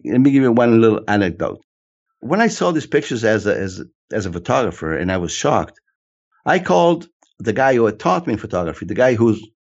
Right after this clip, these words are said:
assistant I had been for three years and who taught me everything about this business. Name is Oliviero Toscani. He's in, in Italy, he's extremely famous.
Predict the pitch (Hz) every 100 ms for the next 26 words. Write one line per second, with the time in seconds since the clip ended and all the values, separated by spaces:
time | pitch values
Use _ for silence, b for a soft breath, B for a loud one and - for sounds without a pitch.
0 | - 95 - 156 - 92 85 90 85 87
1 | 85 104 92 - 92 87 110 110 98 87
2 | 107 104 107 117 104 92 92 90 87 87
3 | 87 87 165 156 - - _ B B B
4 | 107 107 98 98 98 110 110 90 87 117
5 | 110 92 98 95 98 - 107 107 107 117
6 | 151 151 151 120 104 92 - 120 131 127
7 | 117 110 110